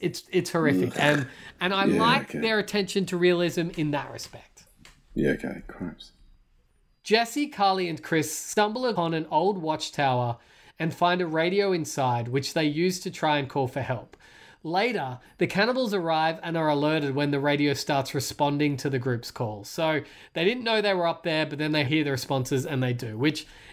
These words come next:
Speaker 1: is, it is always a classic horror move, 'cause it's like, that's your voice of sort of, like, salvation is the thing that's gonna get you murdered.
Speaker 2: Oh, bloody hell.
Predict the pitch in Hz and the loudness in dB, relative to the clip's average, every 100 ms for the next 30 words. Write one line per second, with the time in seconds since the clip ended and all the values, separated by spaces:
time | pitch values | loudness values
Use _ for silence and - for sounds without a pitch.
0 | - - 220 190 - 202 214 220 220 214 | -14 0 2 2 -2 0 2 2 0 0
1 | 233 226 208 208 185 165 - 160 151 147 | 0 0 -2 -2 0 0 -2 -2 0 2
2 | 139 131 120 147 147 143 143 135 131 - | 0 -4 -2 0 0 0 2 0 -2 -14
3 | - 190 202 233 196 170 185 180 175 - | -4 -2 0 0 -2 0 0 0 -4 0
4 | 175 160 151 147 143 165 147 165 160 156 | 0 0 0 -2 0 0 2 0 0 -2
5 | 139 127 - - 180 175 151 175 147 160 | -2 -4 -12 -6 0 0 0 -2 -2 0
6 | 143 143 127 139 123 120 120 110 107 - | 0 -2 -2 -4 -2 -6 -8 -12 -12 -14
7 | - - _ _ _ _ - - - - | -20 -20 _ _ _ _ 0 0 -2 -6
8 | 76 - - - - | -8 -8 -8 -10 -10